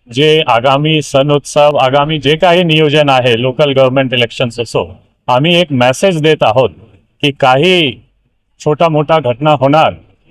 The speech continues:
पण नांदेडमध्ये जे एकात्मता आहे, युनिटी आहे, सर्व धर्ममध्ये, सर्व प्रशासनमध्ये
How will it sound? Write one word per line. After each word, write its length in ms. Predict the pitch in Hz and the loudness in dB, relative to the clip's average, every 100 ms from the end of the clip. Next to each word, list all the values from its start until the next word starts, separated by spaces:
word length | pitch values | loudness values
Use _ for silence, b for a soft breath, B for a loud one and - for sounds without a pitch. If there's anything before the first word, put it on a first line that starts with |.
| _ - | _ -2
पण 300 | 185 196 185 | 0 0 0
नांदेडमध्ये 800 | 135 139 151 185 180 151 156 139 | 2 2 2 0 0 0 0 0
जे 140 | 147 139 | -2 -2
एकात्मता 600 | 131 143 139 156 147 160 | -2 0 -2 -2 -2 2
आहे, 420 | 139 120 127 110 | 2 2 0 0
युनिटी 440 | 135 160 170 214 165 | 0 0 0 0 2
आहे, 300 | 131 120 110 | 2 0 -4
सर्व 400 | - 190 196 156 | -2 0 0 -4
धर्ममध्ये, 760 | 120 170 190 170 165 156 175 | -2 0 0 0 0 0 -2
सर्व 300 | - 156 170 | -2 -2 -2
प्रशासनमध्ये 920 | - 151 - 143 - 170 160 147 175 | -6 -10 -2 -2 0 -4 -2 0 -2